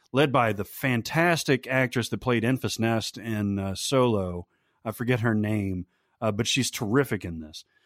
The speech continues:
Uh, they dove into systemic racism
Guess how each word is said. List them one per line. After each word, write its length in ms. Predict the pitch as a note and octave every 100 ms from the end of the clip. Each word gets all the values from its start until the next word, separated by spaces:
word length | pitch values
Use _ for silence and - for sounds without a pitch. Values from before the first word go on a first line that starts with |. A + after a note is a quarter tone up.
| _ _ _ _ _ -
Uh, 520 | C3 B2+ B2 A#2+ B2 - _ _
they 160 | D3 D3+
dove 360 | B2+ E3 G#3 F3+
into 300 | D#3+ C#3 B2+
systemic 580 | - A#2 - D#3+ C#3+
racism 800 | - G2 C3+ D#3+ A3 G#3 A#3 A3+